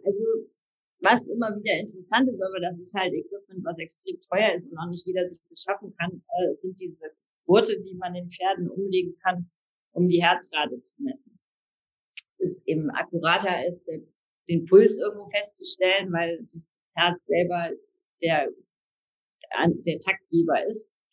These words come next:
Ähm, das ist, äh, eine tolle Sache, vor allen Dingen, wenn man seinen eigenen Puls in der gleichen Zeit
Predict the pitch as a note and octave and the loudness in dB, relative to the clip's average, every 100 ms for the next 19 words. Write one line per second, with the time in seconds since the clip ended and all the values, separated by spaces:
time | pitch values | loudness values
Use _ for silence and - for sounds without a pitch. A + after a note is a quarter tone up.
0 | _ _ _ _ _ - F#3+ G3 G3+ G3+ | _ _ _ _ _ 2 4 4 2 -2
1 | F#3+ _ _ _ _ _ _ _ _ _ | _ _ _ _ _ _ _ _ _ _
2 | - - - A4 - F3 G3+ A3+ - F#3 | 4 4 2 -2 0 0 0 -4 -6 -2
3 | A3 G#3 A#3 C4 - F3 G#3 G#3 G3 G3 | -2 0 0 -2 -4 -2 0 -2 -4 -10
4 | F#3+ F3+ F3+ - G3 G#3 G3 - G3 - | -4 -4 -2 0 0 0 -6 -4 -4 -2
5 | F3 E3 E3+ F3 F3 - E3 | -2 0 0 0 -4 -8 -6